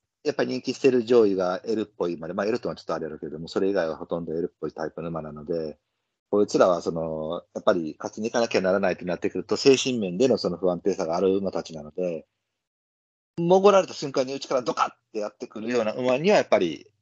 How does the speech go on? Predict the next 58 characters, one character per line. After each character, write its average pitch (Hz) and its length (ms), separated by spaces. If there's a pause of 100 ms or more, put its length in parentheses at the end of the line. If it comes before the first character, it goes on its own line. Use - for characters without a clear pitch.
(140)
弱 127 240
い - 60
と。 85 140 (1600)
で、 131 120
現 156 200
に 113 80
シ - 140
ネ 135 60
ル 131 80
マ 127 120
サ 123 120
が 90 100
そ 92 100
の 85 80
ス - 100
プ 110 80
リ 110 60
ン - 20
タ 107 80
ー 90 40
ズ 87 80
で 87 220
S 113 180
チ - 180
ー 104 40
ム 90 60
に 80 80
負 92 140
け 107 60
て 104 100
る 95 80
と - 80
考 92 100
え 90 120
る 87 60
と、 113 80
や 104 40
っ - 40
ぱ 123 100
り 143 60
S 143 160
チ - 140
ー 143 120
ム 175 80
に 240 80
は 202 60
弱 160 180
い 123 40
ん - 20
だ 98 60
ろ 92 60
う 104 40
な 107 100
と - 100
も 87 100
思 92 200
う 87 40
し 78 400